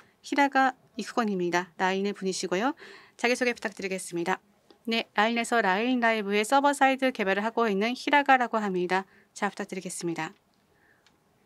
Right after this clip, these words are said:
감사합니다. 그럼 히라가님, 지금 세션을 들으시면서 어떠한 질문이 나왔습니까?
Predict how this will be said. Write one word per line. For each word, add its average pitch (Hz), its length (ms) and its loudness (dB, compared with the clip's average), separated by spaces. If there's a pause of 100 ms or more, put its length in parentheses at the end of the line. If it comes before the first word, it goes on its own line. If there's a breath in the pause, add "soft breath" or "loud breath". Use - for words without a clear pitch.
(680)
감사합니다. 185 640 -2 (400 soft breath)
그럼 262 280 2
히라가님, 269 680 2 (580)
지금 240 380 -2
세션을 285 340 0
들으시면서 214 800 0
어떠한 285 440 2
질문이 214 340 -4
나왔습니까? 190 720 -2